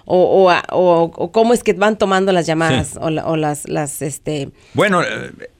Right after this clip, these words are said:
Speaker 2: es, es bien importante que sepan que, eh, la gente que está, somos un equipo relativamente reducido,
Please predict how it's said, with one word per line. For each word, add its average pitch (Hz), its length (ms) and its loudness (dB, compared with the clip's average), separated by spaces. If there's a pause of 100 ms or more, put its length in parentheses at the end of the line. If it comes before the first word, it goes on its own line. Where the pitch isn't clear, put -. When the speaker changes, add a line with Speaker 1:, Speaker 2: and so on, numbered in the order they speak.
(260)
Speaker 2:
es, 147 320 -10
es 156 160 -6
bien 180 160 -4
importante 139 720 -6 (340)
que 110 120 -6
sepan 127 420 -2
que, 95 400 -6 (2500)
eh, 113 300 -2
la 110 120 -2
gente 123 320 -4 (540)
que 113 60 0
está, - 280 -2
somos 123 360 -2
un 117 160 -2
equipo 117 280 -6
relativamente 107 600 -4
reducido, 104 500 -2